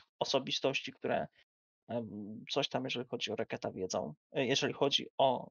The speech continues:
Rocket League'a, faktycznie coś tam już wiedzą, mają tak jakby też doświadczenie nie tylko polskie, bo też tak jakby, no, europejskie, bo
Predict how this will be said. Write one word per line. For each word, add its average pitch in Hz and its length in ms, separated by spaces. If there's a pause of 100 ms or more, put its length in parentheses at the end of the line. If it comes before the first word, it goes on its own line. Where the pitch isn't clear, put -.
Rocket - 280
League'a, 127 240
faktycznie - 380
coś - 120
tam - 120
już - 120
wiedzą, 123 340
mają 113 280
tak - 120
jakby - 180
też - 140
doświadczenie - 540
nie 226 120
tylko - 260
polskie, - 380
bo - 120
też - 220
tak - 160
jakby, - 260 (100)
no, - 160
europejskie, - 760 (640)
bo 117 180